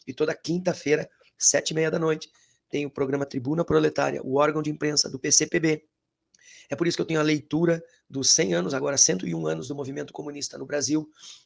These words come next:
que está ligado ao P C do B. Eu tenho profunda simpatia, estou profundamente engajado com esses dois partidos comunistas. A Ana também permanece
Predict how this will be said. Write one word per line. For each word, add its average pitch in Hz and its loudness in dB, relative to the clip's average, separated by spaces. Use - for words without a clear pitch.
que 143 -10
está 139 -4
ligado 143 0
ao 147 2
P 147 -8
C 180 0
do 156 0
B. 156 0
Eu 127 -18
tenho 151 -10
profunda 208 0
simpatia, 156 -6
estou - -10
profundamente 170 0
engajado 160 2
com 147 -8
esses 143 -6
dois 147 -2
partidos - -6
comunistas. 160 -6
A - -6
Ana 165 0
também 151 2
permanece 131 -4